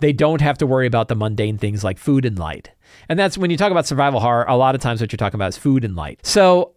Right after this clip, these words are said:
I would probably find a system that suits the style of play that you want and try it out with your players.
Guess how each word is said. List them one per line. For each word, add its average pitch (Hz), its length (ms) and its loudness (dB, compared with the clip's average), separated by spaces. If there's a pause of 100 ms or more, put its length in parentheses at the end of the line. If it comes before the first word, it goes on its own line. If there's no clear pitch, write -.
I 190 160 4
would 285 180 0
probably 220 540 0
find 147 340 0
a 147 60 2
system 92 800 -4 (560)
that 139 400 0
suits - 540 -2
the 160 120 -2
style 147 400 2
of 123 140 -4
play 120 300 0
that 110 100 -4
you 117 100 -2
want 107 260 -6
and 165 140 -2
try 196 380 0
it 190 120 0
out 156 180 0
with 123 140 -4
your 113 100 -4
players. - 580 -14